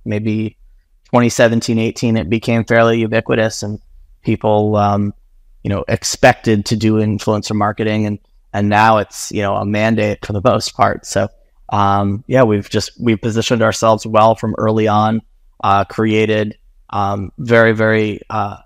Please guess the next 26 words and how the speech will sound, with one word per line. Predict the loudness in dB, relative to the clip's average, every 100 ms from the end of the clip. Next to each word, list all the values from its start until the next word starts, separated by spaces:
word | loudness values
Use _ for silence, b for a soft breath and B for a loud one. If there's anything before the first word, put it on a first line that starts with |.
| _ _
innovative, | 0 2 4 4 4 0 -2 -8 -2
uh, | -2
technologies | 0 -2 2 4 4 0 -2 -2 -4 -6
and, | -2 0 -2 -6 -10 _ _ 0
uh, | 2
constantly | 2 0 0 -2 -4 -2 0
iterated, | 0 2 2 0 -2 -4 -10 _ _ -6
uh, | -2 0
made | 0 2
a | 2
better | 2 2
mousetrap | 0 -2 -2 0 0
at | 2
all | 2 2
times. | 0 0 0 -2
And | -2 -2
then, | -2 -6 _ _ _ -8
you | -6
know, | -6
from | -6 0 2
my | 4 4
side | 4 2
of | 2 -2
things, | -2 -2 -2
my, | 0 2 0 -4
my, | -2 0 0 -4